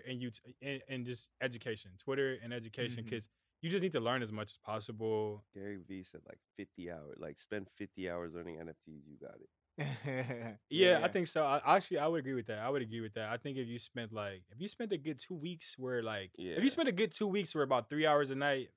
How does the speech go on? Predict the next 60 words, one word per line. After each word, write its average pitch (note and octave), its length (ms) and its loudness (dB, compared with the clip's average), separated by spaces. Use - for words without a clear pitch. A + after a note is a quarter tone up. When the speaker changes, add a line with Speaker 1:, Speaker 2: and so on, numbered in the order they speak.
Speaker 1:
you C3+ 140 -2
was C3 120 -2
just A#2 180 -2
dialed C3 360 0
in, C#3 380 0
yeah, E3 200 -2
you C3+ 220 -2
can, F3 120 2
Speaker 3:
I - 20 2
Speaker 1:
you - 0 -
Speaker 3:
feel - 0 -
Speaker 1:
can D3 80 -2
Speaker 3:
like F3+ 60 0
Speaker 1:
start C3 160 6
Speaker 3:
that's G#2+ 140 2
for F#2 140 -4
everything E2 500 -6
too, F2+ 180 -10
but - 180 -8
Speaker 1:
Yeah, E2+ 100 0
Speaker 3:
yeah, - 60 2
yeah, - 0 -
Speaker 1:
yeah, D3+ 420 2
Speaker 3:
for C#3 60 2
Speaker 1:
you G3 60 0
can, E3+ 100 -2
you - 60 0
Speaker 3:
sure. F#3+ 80 0
Speaker 1:
can F3+ 80 -2
start B2+ 220 0
to B2 60 -8
figure A2+ 320 -6
out, G2+ 200 -6
you C3+ 60 -12
can D3 120 -12
start G#2+ 200 -6
to A2 60 -18
figure G2 280 -12
out F#2+ 100 -12
for - 100 -20
sure. G#2+ 260 -8
Speaker 2:
Yeah. G#2 260 -6
Speaker 1:
The B2+ 80 -4
digital D#3+ 460 6
is C#3 340 2
also C3 380 4
creating A#2+ 800 2
some A#2+ 280 -4
in B2 180 -4
real B2 140 2
life G#2 200 -2
value. G#2+ 460 0
Speaker 3:
Mm. E2+ 420 -8
Speaker 1:
You B2 140 0
know C3 80 2
what B2 80 0
I A#2+ 40 -2
mean? A#2+ 200 0
Speaker 3:
Mm-hmm. C#3 100 0
Speaker 1:
Because, - 100 -4